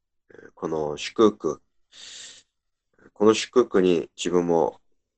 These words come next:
預かりたいなということを思いました。つまり、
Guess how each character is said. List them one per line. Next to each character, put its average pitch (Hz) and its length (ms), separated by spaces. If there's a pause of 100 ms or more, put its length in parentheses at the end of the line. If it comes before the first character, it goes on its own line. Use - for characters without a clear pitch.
(240)
預 87 240
か 92 120
り 87 120
た 87 100
い 80 60
な 107 160
と 98 180
い 87 100
う 80 140 (100)
こ - 100
と 123 220
を - 120
思 85 220
い 85 40
ま 85 120
し - 140
た。 67 180 (1040)
つ - 120
ま 104 120
り、 82 240